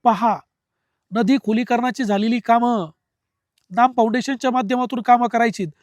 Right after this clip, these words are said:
परंतु आज प्रत्येक गावामध्ये, प्रत्येक वाडी वस्तीवरती ज्या छोट्या छोट्या ज्या काही नद्या गेलेल्या आहेत ना, त्या प्रत्येक नदीवरती आज अतिक्रमण झालंय. आणि ते अतिक्रमण जामगावमध्ये हटवण्याचं काम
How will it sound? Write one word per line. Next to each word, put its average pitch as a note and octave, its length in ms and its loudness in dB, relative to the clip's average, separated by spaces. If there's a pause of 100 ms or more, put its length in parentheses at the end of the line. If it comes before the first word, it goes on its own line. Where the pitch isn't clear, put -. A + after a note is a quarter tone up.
(300)
परंतु A#3+ 260 -2
आज D4+ 460 8 (460)
प्रत्येक A#3+ 520 2
गावामध्ये, A#3 540 8 (440)
प्रत्येक C4+ 360 -2 (100)
वाडी A#3 260 2
वस्तीवरती B3 680 -2 (380)
ज्या A3 200 4 (100)
छोट्या G3+ 320 -2
छोट्या A#3 300 -2 (200)
ज्या G3+ 160 -6
काही A#3+ 140 0
नद्या A#3 220 0
गेलेल्या A#3+ 320 -2
आहेत - 180 -12
ना, G#3 100 -6 (480)
त्या A3+ 100 -2
प्रत्येक C4+ 480 -4
नदीवरती B3+ 540 0 (500)
आज F3 200 -6
अतिक्रमण A#3 440 -2
झालंय. E3 240 -2 (640)
आणि G3 120 -6
ते C#4 120 -2
अतिक्रमण C4+ 640 0
जामगावमध्ये B3+ 560 2
हटवण्याचं A#3 480 -4
काम B3+ 240 4